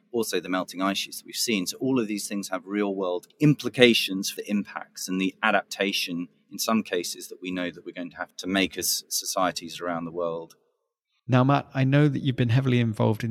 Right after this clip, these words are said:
Speaker 2: cop in Dubai. What are you expecting to see there? What do you hope to see in cop?
Speaker 1: We'll be there, um, with I P C C colleagues to talk to delegates and to, uh, host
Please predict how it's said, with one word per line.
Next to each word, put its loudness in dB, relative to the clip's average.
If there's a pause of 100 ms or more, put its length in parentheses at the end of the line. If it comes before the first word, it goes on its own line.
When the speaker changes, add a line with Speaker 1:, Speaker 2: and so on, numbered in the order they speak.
Speaker 2:
cop 0 (140)
in 0
Dubai. 4 (140)
What 4
are 6
you 2
expecting -2
to -8
see -4
there? 0
What -4
do 0
you 2 (360)
hope 4 (160)
to -4
see -4
in -6
cop? -10 (680)
Speaker 1:
We'll 2
be 0
there, 6 (100)
um, 2
with -2
I 2
P -10
C -10
C -8
colleagues -2
to -14
talk -8
to -14
delegates -2 (180)
and 2
to, 0 (400)
uh, 2
host -2